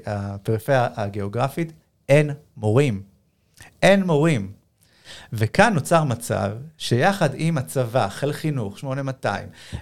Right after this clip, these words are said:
אה, אנחנו, הרשויות המקומיות, הבאנו חיילות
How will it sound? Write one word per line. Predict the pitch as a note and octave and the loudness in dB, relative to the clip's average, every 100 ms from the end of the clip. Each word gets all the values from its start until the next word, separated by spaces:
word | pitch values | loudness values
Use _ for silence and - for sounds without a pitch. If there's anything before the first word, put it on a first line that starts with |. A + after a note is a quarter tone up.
| - | 0
אה, | B2 B2+ | 2 4
אנחנו, | C#3+ E3+ D#3 C#3+ A2 | 4 4 2 -2 -4
הרשויות | G#2 A2+ - C3+ D#3 | -4 -4 -2 0 0
המקומיות, | D#3 B2 A#2+ G#2 G2 F#2+ D3+ - _ _ _ _ | -2 -4 -6 -6 -6 -8 -12 -16 _ _ _ _
הבאנו | A#2 A2+ F#3 G3+ C3+ - - _ - | -2 4 4 4 0 -6 -18 _ 0
חיילות | C#3 C3 A2+ G#2 B2 | 4 4 2 -2 -6